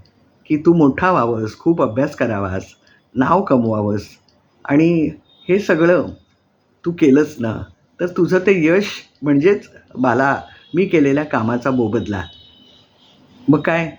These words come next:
करणार ना खूप अभ्यास आणि मला हा आनंद तू देणार की नाही? हं, देशील ना?"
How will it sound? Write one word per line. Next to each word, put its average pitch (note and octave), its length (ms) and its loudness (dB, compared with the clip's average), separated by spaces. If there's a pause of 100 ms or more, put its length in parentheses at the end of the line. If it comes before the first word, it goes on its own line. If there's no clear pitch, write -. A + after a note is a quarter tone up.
(300)
करणार D#3 340 2
ना G3+ 220 -2
खूप F3+ 200 -2
अभ्यास C#3+ 400 -2
आणि C3+ 420 2 (340)
मला C#3 240 4
हा D3+ 100 0
आनंद C#3 360 2 (100)
तू E3 60 0
देणार C#3+ 360 2
की G3 120 -4
नाही? B3 180 -2 (600)
हं, G#3 280 -2
देशील F#3 360 2
ना?" G#3+ 120 2